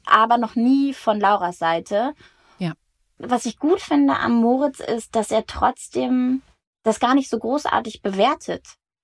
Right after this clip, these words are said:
Speaker 1: Er sieht Laura dadurch nicht als schlechteren Menschen und das finde ich total schön in der Szene.
Speaker 2: Hm. Ich finde so schön,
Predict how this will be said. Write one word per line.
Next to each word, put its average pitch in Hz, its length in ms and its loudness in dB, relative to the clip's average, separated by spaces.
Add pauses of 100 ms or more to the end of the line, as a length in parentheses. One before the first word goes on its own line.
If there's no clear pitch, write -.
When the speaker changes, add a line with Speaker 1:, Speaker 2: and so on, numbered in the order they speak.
(240)
Speaker 1:
Er 208 140 2
sieht 254 200 0
Laura 269 320 4
dadurch 254 360 -4
nicht 269 180 0
als 311 140 -4
schlechteren 196 540 -2
Menschen 185 420 -2
und 196 440 -2
das 233 180 0
finde 262 160 4
ich - 40 -8
total 247 320 -6
schön 277 300 2
in 185 140 -2
der 170 160 0
Szene. 170 480 -4 (320)
Speaker 2:
Hm. 175 480 0 (800)
Ich - 140 4
finde 233 200 4
so 202 140 2
schön, 208 440 2